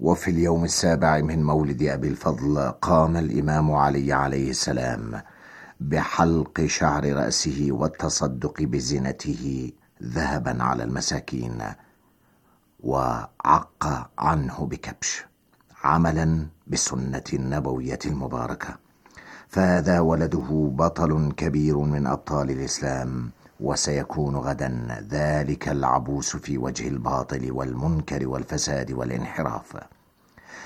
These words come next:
فيقتضي الحق والصدق أن يسمى بالعباس. أما الكنى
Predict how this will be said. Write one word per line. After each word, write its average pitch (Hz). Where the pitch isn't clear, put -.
فيقتضي 101
الحق -
والصدق 87
أن 76
يسمى 71
بالعباس. -
أما 147
الكنى -